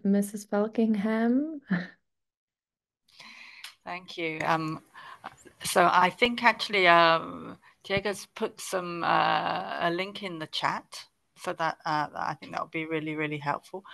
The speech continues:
Speaker 2: I, I'd start off by, um, putting out a challenge, um,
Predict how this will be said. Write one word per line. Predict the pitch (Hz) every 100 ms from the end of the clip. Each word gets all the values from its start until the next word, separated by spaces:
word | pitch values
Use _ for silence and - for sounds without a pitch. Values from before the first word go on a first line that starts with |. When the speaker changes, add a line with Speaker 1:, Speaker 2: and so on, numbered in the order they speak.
| - - - - -
Speaker 2:
I, | - 214
I'd | 220 233
start | - 302 403 -
off | 311
by, | 262 226 214 214 202
um, | 202 202 202 196 202 202
putting | 233 220 214
out | 208 202
a | 196
challenge, | - 214 202 202 196 196 - -
um, | 190 190 190 190 185 185 185 -